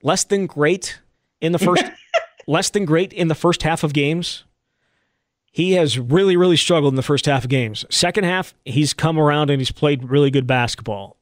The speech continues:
Speaker 1: I don't know what the
Speaker 2: Mm.
Speaker 1: deal is there. I don't know how you, how you <laughs> fix that. But I think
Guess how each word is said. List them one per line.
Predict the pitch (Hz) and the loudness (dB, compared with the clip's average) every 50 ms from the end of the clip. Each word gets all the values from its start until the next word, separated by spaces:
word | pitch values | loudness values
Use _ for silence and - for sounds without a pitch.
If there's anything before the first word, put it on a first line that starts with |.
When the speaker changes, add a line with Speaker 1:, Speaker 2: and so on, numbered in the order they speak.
| _ - | _ -6
Speaker 1:
I | 139 151 | -4 0
don't | 160 170 160 139 | 0 0 0 0
know | 147 151 156 | 0 2 2
what | 151 147 110 | 2 2 0
the | 120 | -2
Speaker 2:
Mm. | 113 | -2
Speaker 1:
deal | 127 147 151 156 | 0 2 2 4
is | 156 151 143 117 | 2 2 2 0
there. | 147 147 147 147 143 135 - | 0 2 2 0 -2 -4 -6
I | - 127 | -4 -2
don't | 131 139 127 | 0 0 0
know | 139 131 | 0 -2
how | 107 139 | -2 0
you, | 143 147 143 131 123 110 - _ _ _ _ _ _ _ _ _ _ - | 0 2 2 2 0 -2 -6 _ _ _ _ _ _ _ _ _ _ -4
how | 143 | -2
you | 143 135 - | -2 -2 -4
<laughs> | |
fix | - - 147 151 - - | -2 -2 -2 -2 0 0
that. | 123 123 147 - - _ _ - _ - - - _ _ - | 0 2 2 0 -2 _ _ -20 _ -20 -20 -20 _ _ -4
But | - 147 | -2 0
I | 151 | 0
think | 160 196 214 147 | 0 0 -2 -4